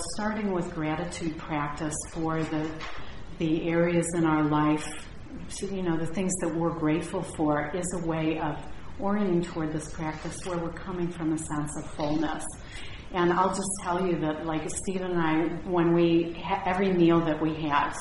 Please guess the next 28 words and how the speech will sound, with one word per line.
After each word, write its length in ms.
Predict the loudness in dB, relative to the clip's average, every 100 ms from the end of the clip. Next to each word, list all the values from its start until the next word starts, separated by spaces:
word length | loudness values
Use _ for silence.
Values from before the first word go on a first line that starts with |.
| -2
so 320 | 2 2 0 0
breakfast, 440 | 0 0 -4 -2
lunch, 240 | -2 0
and 120 | -2 0
dinner, 420 | 2 2 2 -6 -10 -10 -12 -10 -4
we, 280 | 0 4 4
before 500 | 2 0 4 4 4
we 160 | 0
eat, 300 | 4 4 4
and, 340 | 4 4 2 0
and 300 | 0 0 -2 -8 -8
we 240 | -2 2
don't, 440 | 4 4 2 0 6
well, 240 | 8 8
we 60 | 6
do 160 | 2 2
it 100 | 2
here, 300 | 0 0 2
actually, 560 | 2 0 0 -4 0 0
upstairs, 640 | -2 -6 -4 -2 -2 -4 -10 -12 -12 -10 -10 -2
but 340 | 2 2 2 0
even 220 | 4 4
in 140 | 4
restaurants, 640 | 4 2 2 -2 2 2 0 -4 -8 -2
we 180 | 0 2
will, 540 | 4 4 4 0 -8 -6
um, 500 | 0 4 4 4 0 -6 -12 -12 -12 -12 -12 -12 -10 -10 -8
just 200 | -6 -4